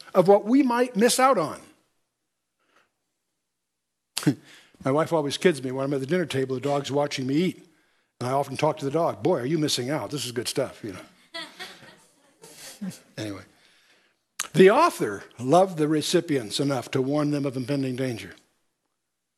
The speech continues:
Paul loved the Jews. He wished he'd been called to the Jews. He was called to the Gentiles. Peter took the Jews, he took the Gentiles. That was the, the, the division. But every time he spoke to the Hebrews, there was a riot. The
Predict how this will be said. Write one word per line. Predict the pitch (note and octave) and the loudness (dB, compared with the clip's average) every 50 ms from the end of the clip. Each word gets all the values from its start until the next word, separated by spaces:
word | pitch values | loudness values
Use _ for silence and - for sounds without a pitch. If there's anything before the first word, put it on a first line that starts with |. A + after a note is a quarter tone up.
| _ _ _ _ _ _ _ _ _ _ - | _ _ _ _ _ _ _ _ _ _ 4
Paul | - F#3+ B3 C#4 C#4 A#3+ G#3 G3+ G3+ G3 G3 - - | 6 6 8 8 6 6 4 4 2 0 -2 -6 -4
loved | D3 D3 E3 G3 A3 A3 G#3 F3+ E3+ E3+ F3 E3+ D3 B2+ - - | -2 2 4 4 4 4 4 4 2 0 -2 -4 -8 -14 -16 -12
the | D#3+ D3 E3 | -4 -4 -2
Jews. | D3 D#3+ G3 G3 G3 E3+ C#3+ A#2 A2 - - - - - _ _ _ _ _ _ _ - | 0 4 4 4 4 2 0 -4 -6 -8 -8 -8 -10 -14 _ _ _ _ _ _ _ 2
He | E3+ F#3 | 4 4
wished | F3+ D#3 F3+ A3 A3 G#3+ - | 6 8 6 6 6 4 -2
he'd | - F#3 F#3 D3+ | -4 -4 -2 0
been | F#3 F3+ F3 | -2 -2 -2
called | - - G3+ A#3+ B3+ B3 A3+ G3 D3 | -2 2 2 4 4 4 2 0 -2
to | C3+ | -4
the | D#3+ E3+ D#3 | -4 -2 -2
Jews. | B2 D3+ D#3+ D#3+ D3 B2+ G#2+ F2+ F2+ - - - - _ - _ _ _ _ _ _ _ _ _ _ _ _ - | 0 2 2 2 0 0 -6 -10 -10 -12 -12 -12 -12 _ -20 _ _ _ _ _ _ _ _ _ _ _ _ 0
He | - F3 | 2 2
was | E3 D#3+ | 4 6
called | - G3 G3 F#3 | 8 6 6 6
to | F3 | 4
the | F3 | 2
Gentiles. | E3+ A3 C4 A#3+ F3+ F#3+ E3 C3+ A2+ - - - - | 2 2 2 4 4 2 2 2 -2 -8 -12 -8 2
Peter | - - B3 A#3+ | 4 4 4 4
took | F3 E3+ F#3 D#3 | 2 0 0 0
the | - E3 | 0 0
Jews, | D#3 G3 G#3 G#3+ C#3 | 2 2 2 2 0
he | F#3 | -2
took | G3 - E3+ D#3 | -2 -2 -4 0
the | E3 | 2
Gentiles. | G3 G3+ G3+ - D#3+ B2+ A#2+ A#2+ | 2 2 2 0 -2 -2 -2 0
That | C3+ D#3+ D#3 | -2 -2 -2
was | E3+ D#3 | -2 -2
the, | E3+ E3+ E3+ - - | -2 -4 -4 -8 -6
the, | E3 E3+ F#3 F3+ D3+ E3 F#3 - D#3 | -2 -2 -2 -2 -4 -12 -12 -12 -14
the | D#3+ D#3 D#3 E3 F3 | -14 -12 -4 -4 -2
division. | E3 F3 F#3+ G3 E3+ B2+ - - _ _ _ _ _ _ _ _ _ _ _ _ _ _ _ _ _ _ _ _ _ _ | 0 0 0 -2 -4 -8 -16 -20 _ _ _ _ _ _ _ _ _ _ _ _ _ _ _ _ _ _ _ _ _ _
But | - E3 | 6 6
every | F#3 G#3 G3+ | 6 6 6
time | F#3 A3 A3 | 4 2 2
he | G#3 | 2
spoke | F#3 - - B3 D4 F#4+ - - | 0 2 6 8 8 8 6 2
to | G#3 F#3+ | 0 0
the | E3+ D3+ | 0 2
Hebrews, | C#3+ D3 D3 D3 E3+ G3+ G#3+ F3 | 0 0 0 0 0 -2 -2 4
there | F3 G#3 G#3+ | 4 6 6
was | A3 G#3 A3+ | 6 6 6
a | A#3+ | 6
riot. | A3+ G#3+ A#3+ D4 F4 F#4 E4 A#3 - - | 6 8 6 6 6 2 0 0 -4 -2
The | C#3+ D3 C#3 | -4 -6 -6